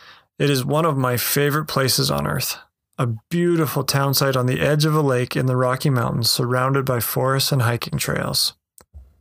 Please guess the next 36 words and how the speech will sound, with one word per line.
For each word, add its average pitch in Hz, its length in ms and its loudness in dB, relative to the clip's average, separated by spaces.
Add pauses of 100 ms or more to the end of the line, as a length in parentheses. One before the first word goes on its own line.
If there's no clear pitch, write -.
(460)
Last 165 380 0
year, 156 160 4
it 170 60 2
was 135 140 2
a 131 80 0
really 170 340 0
hot 143 340 0
and 127 120 0
dry 123 280 0
summer. 135 480 -2 (760)
It 143 100 2
had 143 120 4
been 135 180 2
months 147 360 2
since 135 220 0
we 135 100 2
had 123 60 0
had 123 160 2
any 151 260 2
type 135 280 0
of 117 80 -2
measurable 127 480 0
moisture. 139 600 -2 (800)
On 127 140 0
August 147 340 2
thirtieth, 143 500 0 (140)
a 135 60 -2
thunderstorm 139 640 0
formed 156 360 0
over 156 160 2
the 175 80 0
mountains 135 400 2
southwest 135 600 0
of 139 80 0
the 147 80 0
park, 123 440 -6